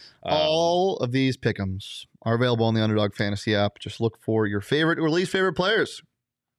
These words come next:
Speaker 2: and their stats. Pick between two to five players for your pick'em entry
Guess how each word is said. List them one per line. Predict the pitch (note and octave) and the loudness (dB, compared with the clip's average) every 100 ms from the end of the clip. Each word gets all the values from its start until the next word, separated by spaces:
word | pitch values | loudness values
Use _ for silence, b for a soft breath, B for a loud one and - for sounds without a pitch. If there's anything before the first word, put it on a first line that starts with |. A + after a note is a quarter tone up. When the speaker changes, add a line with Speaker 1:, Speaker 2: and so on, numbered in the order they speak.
| - | -6
Speaker 2:
and | G#2 | -2
their | G#2+ | -2
stats. | - A2 G#2+ - - _ | 2 2 2 0 -18 _
Pick | - D#3 - b b b _ _ | -2 -2 -4 b b b _ _
between | - - A#2+ | -12 -2 0
two | G#2 B2 | 0 -2
to | |
five | A#2+ A#2 | 0 -2
players | G#2+ G#2+ G#2 | 2 2 2
for | - G#2 | 2 0
your | G2+ | 2
pick'em | A#2 A2+ A2 | 0 0 2
entry | A2+ A#2+ | 2 2